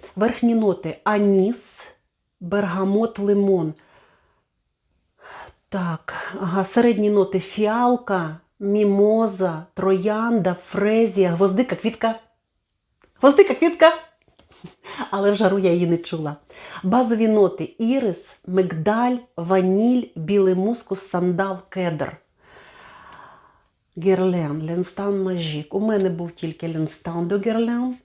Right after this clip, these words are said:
L'Instant Magique не знала. Я н-, навіть і близько не відчула, що це Guerlain, але, ну, не такий вже великий спец.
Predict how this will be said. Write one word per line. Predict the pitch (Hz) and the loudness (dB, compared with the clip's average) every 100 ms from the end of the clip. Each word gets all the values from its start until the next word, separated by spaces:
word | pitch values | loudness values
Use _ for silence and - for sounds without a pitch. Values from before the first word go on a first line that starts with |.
| _ 175 | _ -8
L'Instant | 180 190 - 165 160 | -4 -4 -6 -8 -8
Magique | 156 156 151 151 - - _ - | -8 -8 -10 -12 -14 -20 _ -6
не | 180 185 185 180 | -2 0 0 -2
знала. | 160 170 160 151 143 165 233 285 - _ _ _ _ _ _ _ _ - | -4 -2 -2 -4 -6 -4 -4 -6 -12 _ _ _ _ _ _ _ _ -8
Я | 180 185 | -2 -2
н-, | 180 190 - | -2 -4 -8
навіть | 180 190 190 185 - - - | -2 0 0 -2 -8 -14 -12
і | |
близько | 175 202 196 196 - 170 | -6 -2 -2 -4 -10 -8
не | 175 175 170 165 _ _ _ _ - | -4 -4 -4 -8 _ _ _ _ -12
відчула, | 175 - - 175 165 165 | -12 -10 -10 -8 -6 -8
що | - - | -8 -10
це | 165 160 151 | -10 -8 -8
Guerlain, | 151 165 160 156 151 233 285 _ _ _ _ _ _ _ | -6 -6 -4 -4 -4 -4 -6 _ _ _ _ _ _ _
але, | 190 151 156 | -8 -8 -6
ну, | 156 | -4
не | 151 | -4
такий | 156 147 170 | -6 -6 -6
вже | 151 156 | -6 -6
великий | 156 151 - 156 | -6 -8 -8 -6
спец. | - - 226 254 - | -6 -6 -8 -6 -10